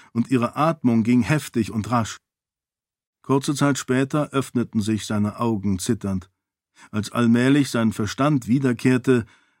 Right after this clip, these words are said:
lächelte Raoden matt und lehnte den Kopf an ihren Arm. "Als ich die Augen aufgemacht habe, dachte ich, dass ich diesmal ganz gewiss gestorben bin." "Was ist passiert?",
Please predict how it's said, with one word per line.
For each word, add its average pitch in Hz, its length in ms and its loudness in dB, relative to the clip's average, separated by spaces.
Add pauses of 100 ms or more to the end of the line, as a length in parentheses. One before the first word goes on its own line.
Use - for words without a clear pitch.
(100)
lächelte 123 680 2
Raoden 113 600 2
matt 117 300 0
und 98 180 -4
lehnte 113 340 2
den 107 200 0
Kopf - 360 -6
an 104 140 0
ihren 104 300 -2
Arm. 110 340 0 (1000)
"Als 120 160 -4
ich 135 120 -2
die 135 160 0
Augen 175 360 2
aufgemacht 156 640 0
habe, 147 260 2
dachte 143 340 -2
ich, 135 300 0 (440)
dass 120 180 -4
ich 123 180 -2
diesmal 151 560 2
ganz 147 340 0
gewiss 135 460 0
gestorben 110 640 -2
bin." 104 220 0 (1000)
"Was - 180 -2
ist - 140 -6
passiert?", 196 680 0